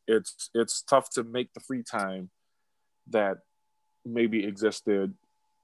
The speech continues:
when, you know, financial things and optimism regarding racism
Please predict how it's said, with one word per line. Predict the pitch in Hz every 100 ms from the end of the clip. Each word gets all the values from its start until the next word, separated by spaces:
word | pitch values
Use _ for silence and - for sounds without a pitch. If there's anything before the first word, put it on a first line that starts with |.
| _ _ _ _ _ _ _ _ _ - -
when, | 113 110 101 98 98 95 - - _ _ _ _ _ _ _ _ _ _ -
you | 110 98
know, | - - -
financial | - 113 107 98 107
things | 107 101 95 95 92 -
and | 110 101 98 95 95 98 - - - - - - - - - _ _ _ _ _ _ -
optimism | 131 135 123 113 117 107 107
regarding | 110 104 107 107 104
racism | 110 143 135 127 123 110 107 107 104